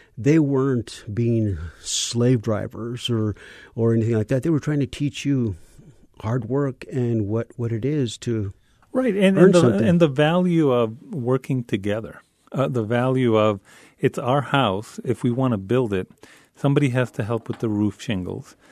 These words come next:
Speaker 2: Somebody has to cart away the escombro. Somebody has to polish the furniture. Somebody has to dig the outhouse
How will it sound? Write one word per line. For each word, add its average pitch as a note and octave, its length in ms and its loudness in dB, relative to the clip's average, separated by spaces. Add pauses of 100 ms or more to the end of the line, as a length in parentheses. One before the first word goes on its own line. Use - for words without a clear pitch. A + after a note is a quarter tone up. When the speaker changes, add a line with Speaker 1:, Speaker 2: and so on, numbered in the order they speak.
(160)
Speaker 2:
Somebody C#3 380 0
has A#2 240 -4
to - 120 -8
cart A#2+ 300 -2
away A2+ 260 0
the G#2+ 200 -2
escombro. G2+ 680 -4 (540)
Somebody A#2+ 440 2
has A2 340 -4
to G2+ 440 0 (640)
polish A2 400 -2
the - 80 -10
furniture. A2 680 -4 (500)
Somebody C3 320 0
has C3+ 220 -2
to C3+ 120 -4
dig A2 460 -2
the G2+ 120 2
outhouse G#2+ 640 -2